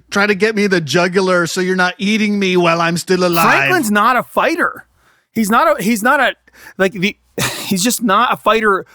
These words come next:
Speaker 2: with, that produces, um, in the fight or flight scenario.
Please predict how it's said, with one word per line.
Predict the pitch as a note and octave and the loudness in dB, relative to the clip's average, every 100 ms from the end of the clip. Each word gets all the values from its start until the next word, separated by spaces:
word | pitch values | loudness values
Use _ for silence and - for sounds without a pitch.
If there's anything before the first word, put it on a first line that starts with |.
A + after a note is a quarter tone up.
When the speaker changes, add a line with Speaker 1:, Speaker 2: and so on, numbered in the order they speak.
| - - | -12 -2
Speaker 2:
with, | F#3+ G3 | 0 0
that | F#3 - | -4 -2
produces, | F3+ C#3 F#3 G#3+ - G#3 F#3 D#3 B2 - - - _ _ _ D#3 | -4 -2 0 0 0 -2 -2 -4 -8 -14 -20 -20 _ _ _ 0
um, | D#3 D3+ D3 C3+ C3 C3 - | 0 0 -2 -6 -6 -6 -4
in | E3 | -2
the | D3+ | -2
fight | - F3+ | 0 0
or | D#3+ | 0
flight | C3 E3 F3 F3 | -2 -2 -2 -2
scenario. | - D#3 D#3+ D#3 C3+ A2 | -4 0 2 0 -2 -6